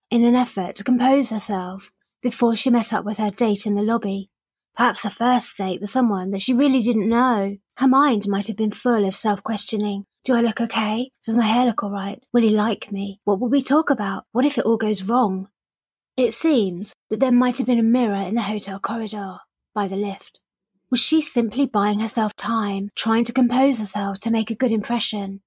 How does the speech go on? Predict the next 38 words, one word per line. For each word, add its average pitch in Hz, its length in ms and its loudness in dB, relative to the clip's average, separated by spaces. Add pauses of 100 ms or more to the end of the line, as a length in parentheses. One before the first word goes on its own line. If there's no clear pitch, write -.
(320)
She'd 285 240 0
lost 339 320 2
her 226 120 -2
phone 220 440 0
just 214 160 -4
prior 240 300 0
to 214 80 -6
her 214 120 -4
disappearance, 208 1000 -4
so 254 360 0
we're 269 80 4
not 311 220 2
able 247 460 2
to - 120 -6
track 220 460 -4
who 240 240 2
she 240 160 0
had 285 140 0
been 277 160 2
talking 247 440 0
with 190 360 -6 (120)
or 214 500 0
who 254 160 2
she 240 180 2
might 233 240 2
have 214 80 -4
met 226 260 0
up 220 200 0
in 220 100 0
the 233 80 2
days 226 500 2
leading 226 600 0
to 214 120 -6
her 208 140 -4
death. 220 440 -8 (600)
On 262 100 4
the 277 100 6
eleventh 254 760 0